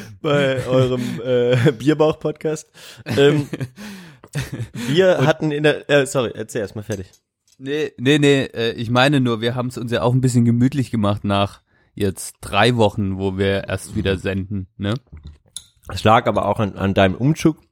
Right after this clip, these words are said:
Speaker 1: Da, mm, muss man ehrlich sein, ich esse gerade, wir essen mal wieder. Mm. Benedikt isst, äh, Zwetschgenkuchen.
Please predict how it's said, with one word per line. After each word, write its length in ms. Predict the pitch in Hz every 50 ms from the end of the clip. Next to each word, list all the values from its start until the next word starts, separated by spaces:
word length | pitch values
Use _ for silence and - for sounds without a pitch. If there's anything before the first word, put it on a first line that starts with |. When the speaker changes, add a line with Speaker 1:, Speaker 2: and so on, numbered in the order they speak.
| _ _ -
Speaker 1:
Da, 180 | - 98 98 95
mm, 720 | 95 92 98 101 _ - - - - 107 101 98 98 95 - - _ _ _ _ _ _ _ _ _ _ _ _ _ _ _ -
muss 140 | - 110 104
man 120 | 120 110 98
ehrlich 260 | 110 117 135 139 131
sein, 220 | 143 135 143 151 143 _ _ _ _ - - - - _ - -
ich 180 | - 117 127
esse 240 | 135 135 - - 139
gerade, 380 | 127 127 120 123 123 131 143 147 _ _ _ _ _ -
wir 200 | 117 117 113 104
essen 320 | 123 131 - 165 156 175 175
mal 160 | 160 147 143
wieder. 280 | 143 151 170 175 208 _ _ _ _ _ _ _
Mm. 260 | - 131 131 131 131 135 _ _ _ _ _ _ _ _ _ _ _ _ _ _ _ -
Benedikt 440 | - 117 120 123 123 135 127 _ -
isst, 300 | 131 131 - - _ -
äh, 360 | 117 120 120 120 117 117 120 117 _ _ _ _ _ _ _ _ _ _
Zwetschgenkuchen. 840 | - - - 135 135 - - - - 156 156 - 170 175 170 185 208